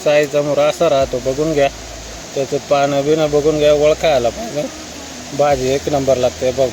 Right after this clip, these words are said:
भरदार भेटलाय. आणि त्याचेवाले ना दसऱ्याच्या time-ाला ना जमिनीतून खोदून आणि चाय पण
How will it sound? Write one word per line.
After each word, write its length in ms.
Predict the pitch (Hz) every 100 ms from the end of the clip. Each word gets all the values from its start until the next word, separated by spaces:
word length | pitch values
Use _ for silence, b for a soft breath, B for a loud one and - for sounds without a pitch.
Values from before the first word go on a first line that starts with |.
| -
भरदार 680 | 120 135 120 123 131 131 127
भेटलाय. 440 | 131 127 113 113 107 - - - - - - - - 127
आणि 120 | 131
त्याचेवाले 540 | - 156 175 170 185 170
ना 120 | 151 170 151 131 117
दसऱ्याच्या 460 | 156 - 170 156
time-ाला 480 | 131 127 131 151 156
ना 120 | 143 151 - - - - - - 127
जमिनीतून 580 | 139 147 143 139 147
खोदून 580 | 139 - - 156 143 170 170 - - - - - - -
आणि 100 | 117 113
चाय 240 | 151 143 147
पण 200 | 151